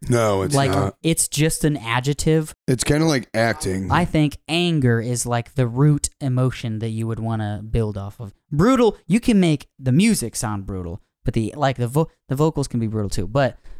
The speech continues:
Speaker 1: Right.
Speaker 2: the vocals, I feel like, have to be driven by an emotion. And
Speaker 1: An emotion.
Speaker 2: brutal is not an emotion. Like
Speaker 1: Well, no,
Speaker 2: <laughs>
Speaker 1: because brutal is just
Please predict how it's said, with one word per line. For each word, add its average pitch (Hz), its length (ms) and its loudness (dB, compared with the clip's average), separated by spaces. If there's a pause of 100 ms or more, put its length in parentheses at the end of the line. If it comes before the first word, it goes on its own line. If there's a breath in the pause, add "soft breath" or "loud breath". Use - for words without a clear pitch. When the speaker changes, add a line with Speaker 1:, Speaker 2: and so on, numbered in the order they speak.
(120 soft breath)
Speaker 1:
Right. 117 280 2 (100)
Speaker 2:
the 139 80 2
vocals, 170 540 2
I 147 100 -2
feel 143 180 0
like, 127 140 2
have 123 180 -2
to 113 60 -4
be 113 120 -2
driven 113 320 0
by 98 380 -4
an 107 120 -6
emotion. 104 500 -4
And 101 100 -2
Speaker 1:
An 139 100 2
emotion. 135 520 0
Speaker 2:
brutal 156 320 4
is 123 140 2
not 123 160 2
an 110 80 -6
emotion. 107 400 -4
Like 92 280 -12
Speaker 1:
Well, 151 100 2
no, 180 220 2
Speaker 2:
<laughs> - 40 6
Speaker 1:
because 120 240 4
brutal 127 540 4
is 95 180 0
just 113 320 0